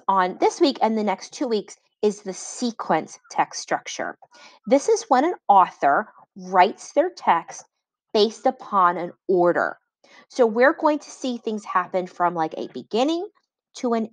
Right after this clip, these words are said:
end. It's going to give a logical sequence of what is happening. Let's look at an example. We couldn't wait to leave our trip to Di-, we couldn't wait to leave for our trip to Disney World.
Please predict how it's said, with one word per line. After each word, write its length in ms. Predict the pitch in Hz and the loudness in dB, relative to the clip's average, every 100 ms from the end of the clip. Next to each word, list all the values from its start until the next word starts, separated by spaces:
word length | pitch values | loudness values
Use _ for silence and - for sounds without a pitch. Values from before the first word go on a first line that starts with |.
| - | -6
end. 380 | 185 165 123 - - - | 0 0 -2 -6 -16 -6
It's 140 | - - | -6 -2
going 240 | 233 214 | 0 2
to 80 | 214 | 2
give 120 | 196 | 4
a 140 | 165 160 | 4 4
logical 880 | 180 185 196 233 277 294 311 320 | 2 6 8 8 8 4 -4 -6
sequence 640 | 294 - 240 - 175 151 - | -6 -8 -10 -6 -8 -8 -6
of 160 | 190 180 | -6 -4
what 160 | 180 165 | -2 -2
is 120 | 160 | -4
happening. 520 | 160 156 147 127 127 _ _ | -4 -4 -6 -12 -16 _ _
Let's 180 | 226 220 | -10 -6
look 160 | 247 - | -6 -2
at 80 | 185 | -4
an 100 | 170 | -4
example. 600 | 160 156 147 139 120 _ _ _ _ _ _ _ - - | -6 -6 -6 -6 -8 _ _ _ _ _ _ _ -20 -6
We 120 | 277 392 | -2 0
couldn't 460 | 339 262 175 175 | 2 2 2 0
wait 320 | 208 202 - | 4 4 2
to 120 | - 175 | -4 -2
leave 260 | 170 170 | -2 2
our 120 | 143 | 0
trip 320 | 147 - 151 - | 0 -4 -4 -4
to 100 | 160 | -6
Di-, 220 | 160 156 190 | -4 -4 -2
we 120 | 214 | -4
couldn't 420 | - 302 427 196 | 0 0 0 -2
wait 280 | 208 277 - | -2 -2 -2
to 100 | 294 | -2
leave 240 | 202 202 | -2 -2
for 160 | - 202 | 2 4
our 100 | 202 | 4
trip 260 | - 165 - | 0 -4 -6
to 100 | 180 | -4
Disney 320 | 175 170 156 | -4 -2 -2
World. 400 | 143 123 - | 0 0 -2